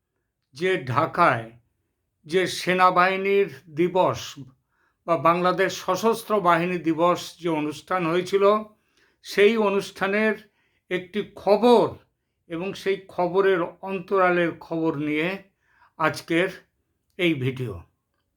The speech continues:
গত রাতের কথা, গত রাত মানে একুশে নভেম্বর বাংলাদেশ সশস্ত্র বাহিনী দিবসের অনুষ্ঠানের ছবি দেখছিলাম ভিডিওতে।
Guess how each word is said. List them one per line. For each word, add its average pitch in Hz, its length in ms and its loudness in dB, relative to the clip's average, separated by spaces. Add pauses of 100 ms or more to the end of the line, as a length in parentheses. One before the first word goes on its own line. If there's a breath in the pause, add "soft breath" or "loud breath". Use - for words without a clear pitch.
(840)
গত 220 240 6
রাতের 233 420 4
কথা, 139 420 -8 (1120)
গত 214 180 6
রাত 233 280 4
মানে 240 280 2
একুশে 196 360 -2
নভেম্বর 185 600 2 (600)
বাংলাদেশ 190 540 2
সশস্ত্র 190 680 0
বাহিনী 190 520 2
দিবসের 185 640 -2
অনুষ্ঠানের 175 600 -4
ছবি 185 300 -6
দেখছিলাম 202 800 0 (640)
ভিডিওতে। 165 760 0